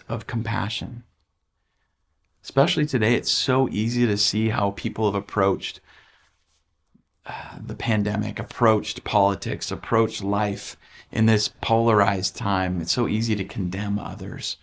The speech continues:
rather than seeing it as an opportunity to have compassion.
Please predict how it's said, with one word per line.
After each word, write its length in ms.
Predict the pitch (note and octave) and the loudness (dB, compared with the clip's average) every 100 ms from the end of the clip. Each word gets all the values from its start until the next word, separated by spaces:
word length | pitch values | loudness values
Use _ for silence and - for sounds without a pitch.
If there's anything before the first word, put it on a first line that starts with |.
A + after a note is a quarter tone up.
| - - _ - | -20 -20 _ 0
rather 300 | G2+ A2 G#2 | 4 4 2
than 200 | G2+ G2 | 0 -2
seeing 240 | - G#2 | 2 2
it 80 | G2+ | 2
as 140 | F#2+ | 0
an 80 | F#2+ | -4
opportunity 640 | G2 G#2+ G2+ - F2 E2+ D#2+ | -6 -8 -8 -6 -4 -2 -4
to 80 | |
have 240 | - G#2 - | -6 -6 -8
compassion. 720 | - - G2 - - - | -10 -8 -8 -10 -10 -12